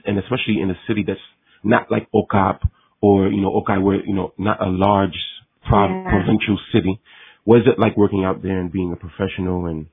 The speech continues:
Speaker 1: and all of that?
Speaker 2: Um, it's, it's challenging in its ways, but also rewarding in a lot of ways. Um, so you learn to realize what, what do you really need? <laughs>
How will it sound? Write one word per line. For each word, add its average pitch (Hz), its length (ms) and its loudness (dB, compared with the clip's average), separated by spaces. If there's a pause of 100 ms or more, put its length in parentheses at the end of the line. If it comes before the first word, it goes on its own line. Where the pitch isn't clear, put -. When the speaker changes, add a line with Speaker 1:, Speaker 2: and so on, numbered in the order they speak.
(460)
Speaker 1:
and 92 120 -2
all 87 140 -2
of 76 100 -10
that? 82 180 -8 (1700)
Speaker 2:
Um, 311 420 2
it's, 320 380 2
it's - 400 -2
challenging 359 580 4
in 214 140 0
its 208 160 -4
ways, 196 240 2
but 185 100 0
also 190 240 0
rewarding 165 600 0
in 160 80 -4
a 156 80 -4
lot 151 260 -4
of 175 100 -8
ways. 143 420 -6 (140)
Um, 151 360 -10 (240)
so 233 180 2
you 254 220 2 (120)
learn 254 200 0
to 262 60 4
realize 202 400 2
what, 180 280 -2 (180)
what 226 220 6
do 233 80 6
you 220 180 6
really 196 280 4
need? 185 420 2
<laughs> 170 220 0